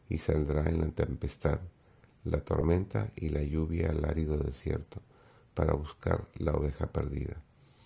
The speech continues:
Los perdidos están todos a nuestro alrededor, pereciendo y tristemente abandonados, pero son de valor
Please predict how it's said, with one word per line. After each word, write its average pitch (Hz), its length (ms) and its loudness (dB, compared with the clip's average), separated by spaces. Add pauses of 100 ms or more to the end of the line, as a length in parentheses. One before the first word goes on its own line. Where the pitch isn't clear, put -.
(720)
Los 98 140 6
perdidos 107 500 8
están 98 400 2 (100)
todos 95 340 4
a 87 60 2
nuestro 76 360 0
alrededor, 71 500 2 (680)
pereciendo 95 760 2
y 85 80 -2
tristemente 76 800 0
abandonados, 69 640 0 (720)
pero 85 200 4
son 95 240 4
de 92 100 4
valor 85 420 2